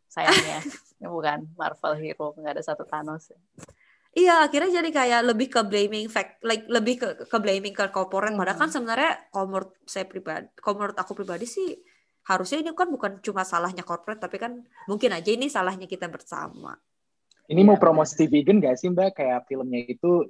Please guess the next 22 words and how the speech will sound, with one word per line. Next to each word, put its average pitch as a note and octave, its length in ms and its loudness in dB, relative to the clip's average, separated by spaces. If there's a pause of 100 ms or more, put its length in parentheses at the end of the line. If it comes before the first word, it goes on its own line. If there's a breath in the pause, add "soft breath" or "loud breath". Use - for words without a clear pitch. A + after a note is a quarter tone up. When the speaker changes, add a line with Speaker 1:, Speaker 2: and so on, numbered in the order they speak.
(100)
Speaker 3:
ingin C3+ 320 -2
semua C#3+ 320 0
orang E3 240 8
jadi C3+ 240 6
vegan B2+ 480 2 (160)
gitu. C#3+ 320 0 (160)
Speaker 1:
Oh F3 80 -10
iya D#3+ 240 -6
ya, D#3 140 0 (180)
kayak D#3 240 -4
apa? G#3 160 -8
Konspirasi - 720 -12
itu D#3 160 -12
ya, D3+ 160 -8 (240)
sama C#3 160 -14
ada C#3 80 -16
health C#3+ 240 -12
Speaker 3:
Mm-mm. A#2+ 240 -2
Speaker 1:
apa C3 160 -8
gitu. D3+ 220 -20 (1080)
Kayaknya, F#3 560 0
eh, - 100 -10